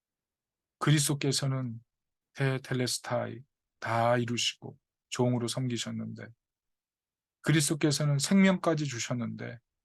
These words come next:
우리의 이 완악해진 마음들을 용서해 주십시오. 다시 성숙으로 나아갈 수 있게 하옵소서. 복을 빌어주게 하소서.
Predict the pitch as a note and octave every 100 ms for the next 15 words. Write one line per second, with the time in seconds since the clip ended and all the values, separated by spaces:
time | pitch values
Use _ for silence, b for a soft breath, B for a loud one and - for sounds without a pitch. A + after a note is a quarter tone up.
0 | _ _ _ _ _ _ _ _ - C3
1 | C#3+ D3 C#3+ A#2+ C3+ E3 - D#3+ D#3+ C3
2 | B2+ B2+ A#2 A2+ A#2 G#2+ A2 _ _ _
3 | _ _ A#2+ C3+ D#3+ D3+ F3+ D3+ A#2 -
4 | - - - C#3+ _ _ _ _ _ _
5 | _ _ _ _ _ - A2 A#2+ - F3
6 | F#3 G3+ F3+ F3+ D#3 C3 C3 B2 A2+ A#2+
7 | A2+ A#2+ A2 A#2 A2+ B2 A2+ B2 A#2+ _
8 | _ _ - D3+ G#3+ G3 F#3 E3 C#3+ C#3
9 | B2 - C3 A#2+ -